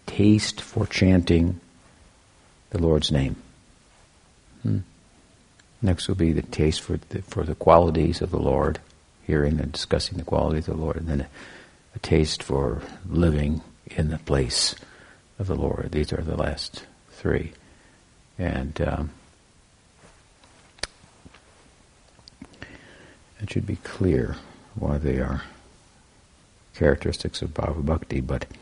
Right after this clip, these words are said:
Rupa Goswami gives an example here. Uh, he cites from an unknown verse, at least unknowns to us, perhaps unknown to him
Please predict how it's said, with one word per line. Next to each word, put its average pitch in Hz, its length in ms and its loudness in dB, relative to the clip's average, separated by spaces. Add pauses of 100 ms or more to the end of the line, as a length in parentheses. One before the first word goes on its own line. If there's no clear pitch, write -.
(540)
Rupa - 140 -2
Goswami 82 360 4
gives 80 220 4
an 82 80 6
example 78 520 4
here. 71 380 4 (500)
Uh, 80 460 2
he 67 320 -4
cites 76 340 4
from 80 200 2
an 78 80 6
unknown 82 400 4
verse, 71 580 2 (320)
at - 100 -14
least 76 340 0 (280)
unknowns 78 400 0
to 76 160 4
us, - 380 0 (880)
perhaps - 360 2
unknown 80 320 4
to - 80 -4
him - 440 4